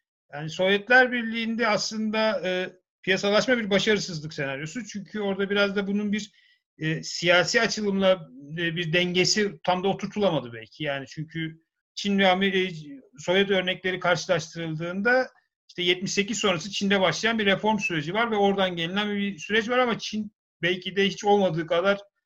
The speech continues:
tırnak içinde Leninist bir parti, merkeziyetçi böyle süreci bütünüyle yöneten bir parti yapısında korudu. Hala bir komünist partisiyle yönetilen bir yapı var.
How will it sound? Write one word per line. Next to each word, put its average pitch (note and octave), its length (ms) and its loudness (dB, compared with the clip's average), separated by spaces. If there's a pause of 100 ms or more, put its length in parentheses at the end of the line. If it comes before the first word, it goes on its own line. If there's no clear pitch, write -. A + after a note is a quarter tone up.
(140)
tırnak G3 300 2
içinde F#3+ 320 0
Leninist F#3+ 340 2
bir D#3+ 100 -6
parti, D3 200 2
merkeziyetçi D3 800 2
böyle C#3+ 300 -4
süreci D3+ 460 -4
bütünüyle F3 360 -4
yöneten E3+ 400 2
bir G#3+ 100 -8
parti D#3 340 0
yapısında G3+ 500 -4
korudu. F#3 400 0
Hala F3+ 340 4
bir G3 80 -4
komünist G3 360 -2
partisiyle D#3+ 420 -2
yönetilen G#3 380 -2
bir G3 60 0
yapı F#3 220 -2
var. E3+ 220 -2